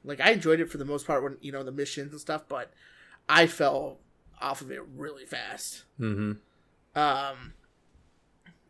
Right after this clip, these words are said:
Speaker 1: and with some of the changes I've been reading about since it came out and,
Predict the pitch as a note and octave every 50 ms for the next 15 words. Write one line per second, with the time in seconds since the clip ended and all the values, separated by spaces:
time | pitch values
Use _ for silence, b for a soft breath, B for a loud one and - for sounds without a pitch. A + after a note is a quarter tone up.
0 | _ _ - F3+ D#3+ D#3 D3 D3 D3 D3 D3 D3 D3 D3 D3 D3+ D#3+ D#3 - -
1 | D#3+ D#3+ D#3+ D3+ - - - D3+ D3+ D3+ D3+ D3 C#3+ C#3 C#3+ C#3 C3+ C#3 C#3+ D3+
2 | D3+ D3+ D3+ D#3 D3 D3 D#3 D3+ D3+ D3+ D3+ - - - - C3+ C#3 - - -
3 | - C#3+ C3+ D3 C#3+ D3 D3+ D#3 D#3 D#3+ D#3 D3+ - - B2+ B2+ A2+